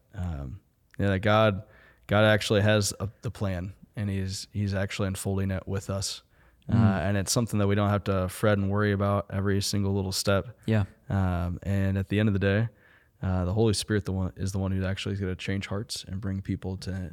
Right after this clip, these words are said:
Speaker 1: to know him and to know his love. Uh, and all we have to do, uh, is be available, is to, to be the hand that reaches out or be the person that's
Speaker 2: Yeah.
Speaker 1: willing to make the invite,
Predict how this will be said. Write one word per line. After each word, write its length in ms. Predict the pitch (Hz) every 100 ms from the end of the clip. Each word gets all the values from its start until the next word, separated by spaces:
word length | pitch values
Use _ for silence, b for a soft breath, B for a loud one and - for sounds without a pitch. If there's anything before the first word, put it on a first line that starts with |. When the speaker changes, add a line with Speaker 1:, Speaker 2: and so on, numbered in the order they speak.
| -
Speaker 1:
to 100 | 95
know 180 | 95 101
him 280 | 113 123 131
and 160 | 107
to 100 | 104
know 120 | - 90
his 140 | 95
love. 360 | 98 101 98 - b b b b _
Uh, 340 | 98 95 92 95
and 120 | 98
all 140 | 98 107
we 100 | 110
have 100 | 107
to 100 | 95
do, 340 | 101 101 104 -
uh, 240 | 95 95
is 200 | 98 98 -
be 380 | 98 98 98
available, 580 | 98 95 98 104 101 107 - -
is 220 | 92 95
to, 300 | 90 92 92
to 160 | - 92
be 260 | 95 95 95
the 140 | 92
hand 240 | 101 98
that 80 | 95
reaches 280 | 98 - 98
out 220 | 98 98
or 60 | 95
be 140 | 95
the 80 | 90
person 300 | - 95 -
that's 120 | 110
Speaker 2:
Yeah. 40 | 101
Speaker 1:
willing 140 | 98
to 40 | 95
make 200 | 98 -
the 120 | 101
invite, 400 | 95 95 98